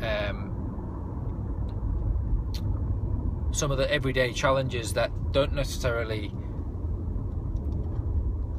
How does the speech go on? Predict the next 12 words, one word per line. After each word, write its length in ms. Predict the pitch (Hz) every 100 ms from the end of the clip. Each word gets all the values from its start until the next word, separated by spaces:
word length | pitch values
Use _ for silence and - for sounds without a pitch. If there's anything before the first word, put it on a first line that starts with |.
| - - - - - -
that 160 | 127 123
won't, 240 | 143 135 -
aren't 240 | 139 143 117
necessarily 480 | 107 - 110 110 107
a 60 |
problem 360 | 107 135 - 104
when 140 | 104
you're 80 | 107
in 80 | 107
full-time 560 | - 117 107 113 104 95 - -
employment 680 | 110 - 143 127 107 -
and 340 | - - -